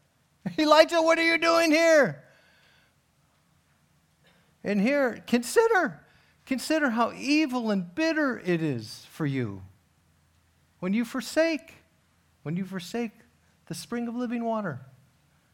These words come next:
Do you know what that bitterness is like? Do you know what that evil inside you is, is like? Have you experienced that?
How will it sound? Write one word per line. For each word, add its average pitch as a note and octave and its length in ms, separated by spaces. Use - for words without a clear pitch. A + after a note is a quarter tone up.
Do G3 80
you A#3 40
know C4 100
what C#4 160
that C4 180
bitterness A#3+ 420
is G#3 100
like? A#3 300
Do F3 80
you G#3+ 40
know A#3 100
what A#3+ 180
that F3 180
evil F#3+ 380
inside F3 400
you G3 260
is, E3 340
is - 220
like? G3 240
Have - 880
you G3+ 80
experienced G3 500
that? G#3 240